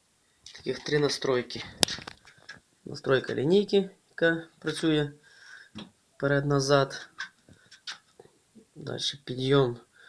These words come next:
опускання фрезера і наклон його вперед і назад.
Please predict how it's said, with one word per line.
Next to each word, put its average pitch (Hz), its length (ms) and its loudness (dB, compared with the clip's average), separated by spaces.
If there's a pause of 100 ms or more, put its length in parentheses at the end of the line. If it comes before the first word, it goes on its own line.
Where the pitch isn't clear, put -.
(160)
опускання 170 600 2
фрезера 165 640 4 (460)
і 151 200 2 (1500)
наклон 139 560 2 (480)
його 117 240 -6
вперед 156 500 2
і 127 60 -6
назад. 120 560 -4